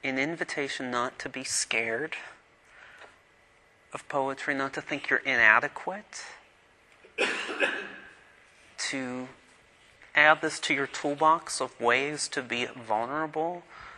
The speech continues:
to plumb that emotional core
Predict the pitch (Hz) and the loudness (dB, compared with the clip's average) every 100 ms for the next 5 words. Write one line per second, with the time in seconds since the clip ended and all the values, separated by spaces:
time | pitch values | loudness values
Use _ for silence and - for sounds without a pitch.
0 | - - - 127 120 123 - - - - | -16 -6 -2 -2 -2 -6 -14 -20 -20 -18
1 | - - 123 143 143 131 - 123 113 113 | -12 4 4 6 8 8 6 -2 -4 0
2 | - - 143 123 - - 110 - 185 233 | 0 0 -4 -8 -8 -8 -8 -8 -12 -16